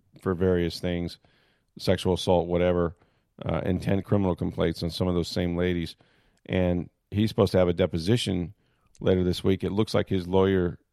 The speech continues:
uh, was it Rusty Hardin, has said that Wilson will, or, uh, Deshaun Watson will plead the fifth.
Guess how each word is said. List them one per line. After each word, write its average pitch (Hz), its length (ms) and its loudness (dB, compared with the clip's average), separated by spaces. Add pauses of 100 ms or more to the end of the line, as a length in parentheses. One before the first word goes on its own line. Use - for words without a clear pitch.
uh, 82 440 0 (380)
was 85 160 -4
it 82 40 0
Rusty 92 320 0
Hardin, 92 300 2
has 87 160 -2
said 87 240 0
that 85 160 -4 (680)
Wilson 98 460 2
will, 85 320 -2
or, 85 240 2
uh, 78 140 -2 (1600)
Deshaun 92 300 2
Watson 92 340 2
will 82 100 -2
plead 104 240 -2
the 78 80 -4
fifth. - 400 -2